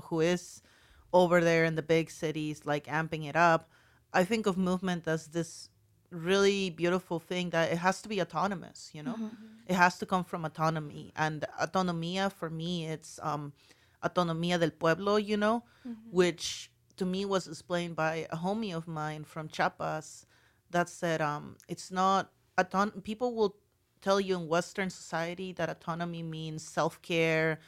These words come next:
Speaker 1: and selfies and take care of yourself. But autonomy means the autonomy of a community. What would happen if the government started attacking your community right now? How would you react? How would you respond? How would you take care of one another,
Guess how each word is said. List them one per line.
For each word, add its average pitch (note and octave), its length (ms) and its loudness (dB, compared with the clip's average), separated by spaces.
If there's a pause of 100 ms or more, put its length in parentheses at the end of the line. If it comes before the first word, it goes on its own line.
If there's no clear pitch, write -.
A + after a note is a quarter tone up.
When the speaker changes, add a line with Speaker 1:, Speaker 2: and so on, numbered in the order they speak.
(240)
Speaker 1:
and D#3+ 120 -6
selfies E3 840 0
and - 100 -16
take - 140 -14
care E3 180 -2
of D#3+ 120 -4
yourself. D#3 640 0 (380)
But F3 120 2
autonomy F#3+ 500 0
means E3 380 -8
the E3 120 -4
autonomy F3 500 -6
of E3 140 -10
a E3 60 -8
community. D#3 800 -10 (300)
What F3+ 440 6
would F#3+ 280 2
happen F3 560 2
if E3+ 160 -8
the E3+ 120 -4
government D#3+ 520 -4
started E3 360 -6
attacking D#3+ 460 -6
your D#3 140 -10
community D#3 600 -12
right D#3 320 -2
now? D#3+ 380 -4
How E3+ 240 -4
would F#3 160 -4
you F#3 60 -10
react? E3 580 -2
How E3 140 -8
would E3+ 140 -10
you E3 80 -14
respond? E3 540 -10
How D#3+ 120 -12
would E3+ 180 -8
you E3+ 60 -12
take D#3+ 200 -16
care D#3+ 200 -12
of E3+ 100 -8
one D#3 180 -12
another, D3+ 380 -18